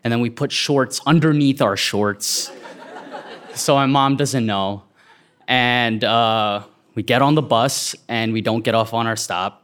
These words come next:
and we get to the beach. And we set our, we set up our, you know, our bed sheet,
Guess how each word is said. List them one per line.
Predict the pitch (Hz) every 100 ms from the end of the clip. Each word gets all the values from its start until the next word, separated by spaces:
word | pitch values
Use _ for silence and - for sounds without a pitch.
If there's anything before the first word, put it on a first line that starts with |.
| _
and | 104
we | 104
get | 92 95
to | -
the | 98
beach. | 107 85 - - - - _ _ _ _ _ _ _ - -
And | 110 101 98 95 92 - _ _ _ _ -
we | 107
set | - 127 123
our, | 117 113 - _
we | 120
set | 107 - 120
up | 117 - _ _ _ _ -
our, | 101 104 98
you | 104
know, | 117 101 - -
our | 104
bed | 92 160 160
sheet, | - 165 156 143 -